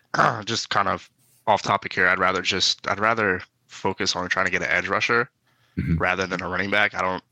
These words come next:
Speaker 1: I think the offensive side of the ball, if we were to trade for anybody, it would probably be a left guard, in my opinion, or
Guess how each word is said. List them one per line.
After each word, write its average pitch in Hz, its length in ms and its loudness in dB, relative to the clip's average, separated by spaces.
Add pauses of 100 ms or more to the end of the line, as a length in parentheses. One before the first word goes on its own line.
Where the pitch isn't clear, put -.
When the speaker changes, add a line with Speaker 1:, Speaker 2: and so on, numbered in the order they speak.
Speaker 1:
I 104 60 -10
think 107 160 -4
the 92 100 0
offensive 95 340 -2
side 92 180 0
of 90 40 -6
the 87 80 -10
ball, 90 400 0 (640)
if 117 240 -2
we 127 140 0
were 120 160 4
to 98 320 -2 (200)
trade 98 280 0
for - 180 -2 (100)
anybody, 92 560 2
it 87 40 0
would 92 100 -4
probably 95 240 0
be 90 160 -4
a 85 60 0
left 85 240 -2
guard, - 260 -8 (420)
in - 120 -8
my 82 160 -2
opinion, - 420 -10 (400)
or 90 380 0